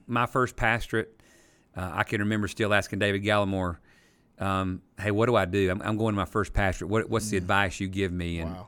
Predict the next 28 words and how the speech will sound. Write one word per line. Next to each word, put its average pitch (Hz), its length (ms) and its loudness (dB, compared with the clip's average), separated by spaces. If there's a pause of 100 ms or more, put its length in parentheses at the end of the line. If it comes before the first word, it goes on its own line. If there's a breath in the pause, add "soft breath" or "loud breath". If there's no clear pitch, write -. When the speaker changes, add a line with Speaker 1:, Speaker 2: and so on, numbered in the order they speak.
(140)
Speaker 1:
and 101 120 -4
I, - 120 0
and 95 300 -2
if - 140 -8
anybody's 101 360 0
listening 104 260 -2
who 101 140 0
might 98 200 -2
be 101 80 -2
thinking 107 260 -4
about 98 180 -2
ministry, 104 340 -2
or 92 40 0
you're 101 120 0
going 104 200 -2
to 101 40 0
your 92 80 0
first - 280 0
pastorate, 98 480 0
Speaker 2:
Yeah. 110 160 0 (180)
Speaker 1:
this 120 180 2
is 107 80 -6
the 101 80 -2
greatest 110 380 0
advice 101 380 0
that 80 80 -6
anyone 104 400 -2
could - 160 -10